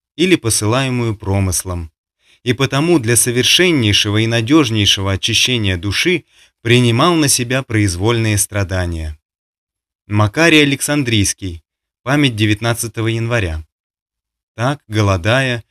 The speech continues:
Макарий прожил три года, съедая в день только по небольшому куску хлеба, равно так же и воды выпивая такую же мерою. Масло же для пищи он употреблял один сехстарий на целый год.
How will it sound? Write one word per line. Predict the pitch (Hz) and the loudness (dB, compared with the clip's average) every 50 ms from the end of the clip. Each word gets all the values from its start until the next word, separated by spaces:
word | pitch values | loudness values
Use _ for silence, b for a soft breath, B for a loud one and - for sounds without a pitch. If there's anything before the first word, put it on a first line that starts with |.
| _ _ _ _ | _ _ _ _
Макарий | 101 107 110 110 - 160 175 175 165 151 | -2 0 0 0 0 0 0 2 2 2
прожил | - - 120 123 120 110 131 160 156 139 | 0 0 -2 -2 0 0 2 2 2 0
три | - - 135 175 185 160 | -2 -6 -4 -2 -2 0
года, | 131 135 147 151 139 127 117 | 0 2 2 2 2 0 -2
съедая | - - 120 117 117 135 135 131 123 | -2 0 0 0 0 0 -2 -2 -2
в | 110 101 | -2 -2
день | 101 131 160 165 151 123 | 0 2 2 2 2 0
только | - 160 175 165 - 135 | 0 0 0 0 -2 -6
по | - - | -6 -4
небольшому | 127 127 123 113 120 113 110 - 147 147 151 139 120 | -2 -2 0 0 0 -2 -2 -2 -4 -2 -2 -2 -4
куску | - - 120 107 - - 143 139 | -4 -4 -6 -6 -6 -4 -6 -6
хлеба, | - - 135 139 135 120 98 85 80 78 - _ _ _ _ _ _ _ | -6 -4 -2 0 0 0 0 -2 -4 -10 -14 _ _ _ _ _ _ _
равно | - 104 120 131 139 135 123 123 117 | -4 0 2 4 4 2 2 0 -2
так | 107 - 131 135 127 117 | -2 -2 -2 -2 -2 -2
же | 117 131 | -2 0
и | 143 143 | 0 0
воды | 139 160 170 151 127 123 117 104 | 0 0 0 0 0 0 0 2
выпивая | 107 107 101 - 113 110 113 113 110 104 104 | 0 -2 -2 -2 -2 0 0 0 0 0 -2
такую | - 113 107 - 117 110 107 104 | -4 -6 -6 -4 -2 0 0 0
же | 98 95 113 | 0 -2 -2
мерою. | 110 113 110 104 101 98 98 95 95 92 - _ _ _ _ _ _ _ _ _ _ | -2 -2 -2 -2 -2 -2 -2 -4 -6 -6 -10 _ _ _ _ _ _ _ _ _ _
Масло | - 98 104 120 135 143 - - 123 123 | -2 2 4 4 4 4 2 0 -2 -2
же | 107 104 113 | 0 0 0
для | 104 104 107 104 | 2 2 2 0
пищи | 101 - 143 175 170 - - - | 0 0 0 0 0 0 0 0
он | 117 127 131 139 | 0 0 0 0
употреблял | 131 113 123 117 98 104 113 101 104 123 135 143 135 - | -2 -2 -4 -6 -4 -4 -2 -2 0 0 0 0 0 -2
один | 117 117 110 104 120 165 180 165 | -2 -2 -2 0 0 0 0 0
сехстарий | - - 131 - - - - 147 147 147 135 127 | -2 -4 -4 -6 -8 -6 -4 -2 -2 0 0 0
на | 123 120 117 | -2 -2 -4
целый | - - 135 135 127 127 123 | -4 -4 -4 -2 -2 -2 -2
год. | 113 104 101 101 90 87 - | -2 -2 -2 -2 -2 -2 -6